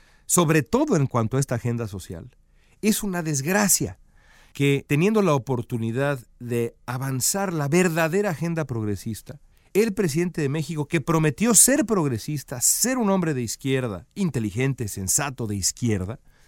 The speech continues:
no lo esté haciendo. Me parece que es una lástima, una oportunidad perdida, que, porque así es la política, quizá no volverá jamás.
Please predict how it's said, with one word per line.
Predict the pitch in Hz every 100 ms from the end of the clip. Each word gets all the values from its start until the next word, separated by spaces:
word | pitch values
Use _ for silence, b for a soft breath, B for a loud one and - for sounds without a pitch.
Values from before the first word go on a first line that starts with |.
| b b b b
no | 135 156 175
lo | 170
esté | 123 - 123
haciendo. | 107 - 98 85 80 - - _ _ _ _
Me | 156
parece | 156 156 170 147 165
que | - 127 135
es | 131 - _ -
una | 131 117
lástima, | 151 156 - 170 233 _ _
una | - 160
oportunidad | 147 120 113 117 120 139
perdida, | 135 113 110 120 156 _ _
que, | - 165 240 - _
porque | - 85 82
así | -
es | 123
la | 113
política, | 101 107 110 131 131
quizá | - 160 - 202
no | 196
volverá | 175 165 143 156
jamás. | 160 160 185 - - -